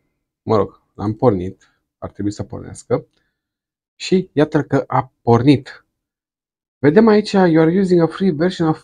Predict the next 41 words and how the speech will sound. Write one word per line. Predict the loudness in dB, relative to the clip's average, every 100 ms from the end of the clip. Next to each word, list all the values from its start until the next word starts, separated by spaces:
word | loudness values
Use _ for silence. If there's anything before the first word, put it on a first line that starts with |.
| _
Power | 0 0 -2
Toys. | -4 -4 -2 -6 -8
Power | -4 -4 -4
Toys | -8 -8 -8 -8
running | -6 -6 -6
on | -8
trial | -6 -6 -4 -6
mode, | -2 0 0 0
bla, | -2 -2
bla, | -2
bla, | -4
bla, | -6 -6
bla, | -6
bla, | -8 -8
bla, | -8 -10 -10
bla, | -12 -12 _
bla.” | -10 -10 -16 _ _ _ _ _ _ _ _ _ _
Ideea | -2 2 2
este | -2 -2
că | 0 0
se | -4
pare | -6 -6
că | -6
avem | -4 0
un | 0 -2
Power | -2 -2 -2
Toys, | -6 -14 -16 -16
ceea | -16
ce | -10 -10
este | -10 -12 -14 _ _ _
super | -8 -8 -6 -6
ok. | -8 -6
Uh, | -8 -8 -12 _ _ _ _ _ _ _ 6 8 8 4 _ _ _ _ _ _
vreau | 4 6 4
să | 6 4 4 _ _ _ _ _ _
fim | -20 4 4 6
atenți | 4 2 0 0
un |
pic | -2 2
la | 4
detalii. | 2 0 -6 -6 -14 _